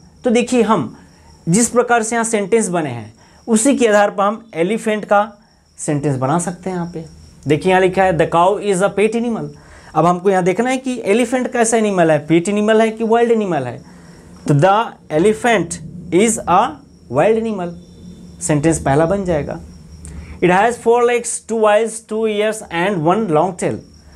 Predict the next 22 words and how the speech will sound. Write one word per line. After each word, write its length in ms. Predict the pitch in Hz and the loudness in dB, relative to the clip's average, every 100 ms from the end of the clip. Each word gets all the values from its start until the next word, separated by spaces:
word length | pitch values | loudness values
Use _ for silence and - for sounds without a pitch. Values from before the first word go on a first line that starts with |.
| - - 165 | -20 -4 0
इसी 180 | - 175 | 2 2
प्रकार 320 | 190 175 143 | 2 2 0
इसका 260 | 131 170 | -2 0
भी 120 | 156 180 | 2 2
आप 100 | 175 | 0
बना 200 | 190 202 | -2 -4
सकते 300 | 196 - 202 | -8 -6 -6
हैं, 120 | 208 | -4
इसके 300 | 131 - 156 | -2 0 2
भी 100 | 165 | 2
चार 220 | 170 - | 2 2
पैर 160 | 185 196 | 2 -2
होते 240 | 190 185 | -4 -8
हैं। 160 | 202 208 - - - - - | -10 -12 -18 -20 -20 -20 -6
It 160 | 139 147 | 0 2
has 260 | 165 180 | 2 0
four 220 | - 196 | 0 2
legs, 320 | 202 208 - - - - - - 156 | 2 0 -6 -10 -14 -20 -20 -4 2
two 140 | 165 175 | 4 4
eyes, 280 | 185 185 - - | 2 -2 -8 -6
two 180 | 151 160 | 0 2
ears 300 | 180 180 | 4 0